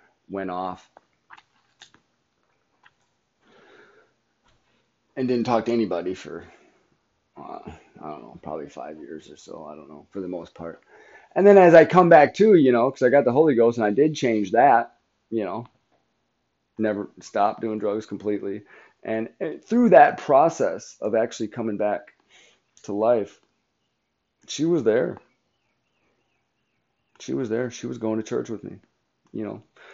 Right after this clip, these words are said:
probably a third of the time, going to Bible study. Uh, it was a little, I wouldn't say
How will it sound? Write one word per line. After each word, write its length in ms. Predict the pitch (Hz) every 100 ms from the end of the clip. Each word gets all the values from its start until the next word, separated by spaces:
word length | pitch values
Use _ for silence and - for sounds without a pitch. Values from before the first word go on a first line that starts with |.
| -
probably 180 | - 214
a 60 | 185
third 220 | 156 147
of 60 | 156
the 60 |
time, 440 | 147 135 143 160 - _ _ _ _ _ _ _ _ _ _
going 160 | - 135
to 60 | 123
Bible 280 | 110 117
study. 400 | 113 120 117 113 117 _ _ _ _ _ _ _ _ _ _ _ _
Uh, 400 | 110 107 98 92 95 _ _ _ _ _ _ _ _ _ _ _
it 120 | 123 117
was 500 | 113 107 - - _ _ _ _ _ _ 113
a 40 |
little, 540 | 110 117 117 104 95 - _ _ _ _ -
I 100 | 104
wouldn't 240 | 107 - - _ _
say 220 | -